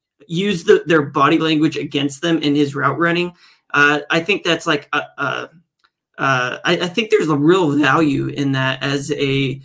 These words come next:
uh, as a wide receiver, right? Uh, I don't necessarily think he is a burner by any means, but I think that he is a player who understands, uh, leverage of the defense and kinda how to hit the hole,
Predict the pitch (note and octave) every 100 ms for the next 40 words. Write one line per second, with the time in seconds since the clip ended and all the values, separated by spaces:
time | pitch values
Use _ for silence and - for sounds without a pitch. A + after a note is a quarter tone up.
0 | _ _ _ C#3+ C3+ B2+ B2 - E3 D#3
1 | D#3 F3 D#3 D3+ G3+ B2+ A#2 - _ _
2 | D3 D3+ D#3 - _ - D#3+ D#3 - F3+
3 | G3 G3 G3 F#3+ E3 - D#3+ F3 F3+ E3+
4 | D#3 D#3 D#3 D3 D3 C#3+ C#3 C3+ C#3 C#3
5 | B2+ D#3 E3 D#3+ D#3+ E3 E3 D#3+ E3 E3
6 | D#3+ C#3+ C#3+ E3 D#3+ D#3 C#3+ D3+ D3+ D3+
7 | D3 C#3 - _ _ _ - C#3 F#3 E3+
8 | E3 D#3+ D#3+ D3+ D3 - D3+ D3 D3 D3
9 | C#3 C3+ - _ _ - C#3+ C#3 C#3 D3+
10 | D#3 D#3+ D#3+ D#3 D3 C3+ D#3 D3 D3+ C#3+
11 | C#3+ - D3 C#3 C3+ D3 C#3+ D3 E3 E3
12 | E3+ D#3 E3 D#3+ D#3+ D#3+